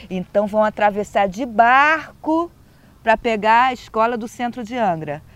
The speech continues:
Mas na escola do centro de Angra, vamos falar de, de carro, de ônibus, de helicóptero, mas ele só anda de barco. Então, a pedago-, a escola, é, na, no formato, na modalidade, na filosofia da pedagogia da alternância,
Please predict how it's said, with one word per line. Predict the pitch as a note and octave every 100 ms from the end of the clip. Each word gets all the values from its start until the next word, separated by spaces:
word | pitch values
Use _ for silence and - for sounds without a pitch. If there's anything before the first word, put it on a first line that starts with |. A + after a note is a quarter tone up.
| - - -
Mas | - D#4 G4
na | F#4+ A#4
escola | - D#4 C#4+
do | G#3+
centro | - A#3 G#3+
de | F3
Angra, | G#3+ C#4+
vamos | B3 B3+ C#4
falar | A#3+ A#3 C4+
de, | A#3 C4+ D#4+ G4 - _ _ _ -
de | A3
carro, | - G3 G#3 A3+ E3+
de | D#3+ F3+
ônibus, | F3+ F3 G#3 E3+ D3
de | D3
helicóptero, | E3+ F#3 F3 F3+ - E3+
mas | G#3
ele | A3
só | - A3
anda | G#3 G3
de | G3
barco. | E3+ D3 - - - - - - - - - _ - - _ _ - -
Então, | F#3 A3+ B3
a | A3+
pedago-, | G3+ F#3 F#3 -
a | F3+
escola, | - - - B3 C#4+ B3+ G3 D#3 D#3
é, | - E3+ E3 D#3 D3+
na, | F3 F3
no | F#3 A3
formato, | - G#3 F3+ F3 F3+ -
na | F3+
modalidade, | A3 G#3+ G3 F#3 D#3+ E3+ E3+
na | G#3
filosofia | A3+ A#3+ G3+ G#3 - A#3
da | G#3+
pedagogia | F#3 E3+ E3 D#3+
da | E3
alternância, | D#3 D#3+ E3+ A3 B3 -